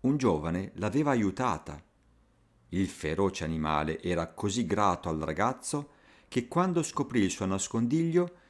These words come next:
si inchinò davanti a lui in segno di rispetto. "Sono in cerca dell'usignolo Gisard", disse il giovane non appena si riprese dallo spavento.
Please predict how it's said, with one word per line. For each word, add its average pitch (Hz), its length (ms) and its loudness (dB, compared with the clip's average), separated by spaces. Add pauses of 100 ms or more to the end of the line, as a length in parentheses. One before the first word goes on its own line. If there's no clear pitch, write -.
si - 240 -2
inchinò 160 520 2
davanti 92 420 0
a 95 40 0
lui 151 400 2
in 127 140 2
segno 143 260 0
di 135 100 0
rispetto. - 840 -6 (1400)
"Sono 160 220 0
in 170 140 -2
cerca 107 360 2
dell'usignolo 120 680 4
Gisard", 123 760 2 (320)
disse 95 380 -2
il 95 100 2
giovane 90 600 2
non 101 180 0
appena 95 320 0
si - 160 -6
riprese 92 400 0
dallo 87 160 0
spavento. 80 720 -2